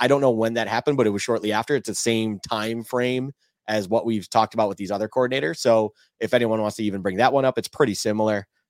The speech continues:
Um, it's just, that's just how they operate. Like, they, it's almost in a way where something we love about this organization and front office is they like continuity. They like,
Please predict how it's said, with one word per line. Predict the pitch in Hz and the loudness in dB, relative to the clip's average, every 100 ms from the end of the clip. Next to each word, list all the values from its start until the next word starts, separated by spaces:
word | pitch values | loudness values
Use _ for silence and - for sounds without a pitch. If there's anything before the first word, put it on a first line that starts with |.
| _ | _
Um, | 107 107 101 98 95 - _ | 0 2 2 0 -8 -14 _
it's | 160 147 | -4 0
just, | 185 160 - | 0 0 -4
that's | 147 151 160 | -6 0 0
just | 180 156 | 0 -2
how | 160 | 0
they | 156 | 2
operate. | 156 - 104 | 2 2 0
Like, | 110 117 - _ _ - | 0 -2 -4 _ _ 0
they, | 147 - _ _ _ _ _ _ | 0 0 _ _ _ _ _ _
it's | 170 165 | -6 0
almost | 233 254 226 139 - - | 0 0 -2 -4 -10 -6
in | 160 | -2
a | 139 | 0
way | 123 123 127 | 2 2 2
where | 120 113 110 107 101 _ _ _ _ - | 0 -2 -2 -4 -8 _ _ _ _ -6
something | - 196 208 170 | 0 2 2 0
we | 139 | 0
love | 117 113 123 123 131 135 | 2 4 6 4 -2 0
about | 127 127 | 2 2
this | 131 135 | 0 -4
organization | 123 127 123 127 123 | -4 -6 -4 -6 -6
and | 123 | -8
front | 110 107 | -6 -4
office | 107 113 127 113 | -2 -4 -6 -8
is | 92 | -6
they | 104 | -4
like | 104 104 - | -2 -4 -4
continuity. | 113 104 101 113 135 139 | -6 -6 -4 0 0 -2
They | 117 92 | -4 -6
like, | 95 | -8